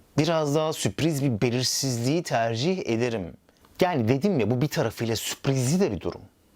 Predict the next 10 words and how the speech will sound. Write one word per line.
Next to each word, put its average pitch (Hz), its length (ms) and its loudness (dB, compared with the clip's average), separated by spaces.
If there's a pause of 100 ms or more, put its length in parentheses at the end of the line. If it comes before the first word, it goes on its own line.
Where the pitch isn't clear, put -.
(180)
Öyle 339 320 2
düşünün 113 500 0
ve 147 60 2
hiç 214 240 0
aklınızdan 151 680 0
çıkarmayın. 123 800 -4 (560)
Hiçbir - 460 2
şey 110 340 -2 (440)
kalıcı 165 540 2
değildir. 160 580 0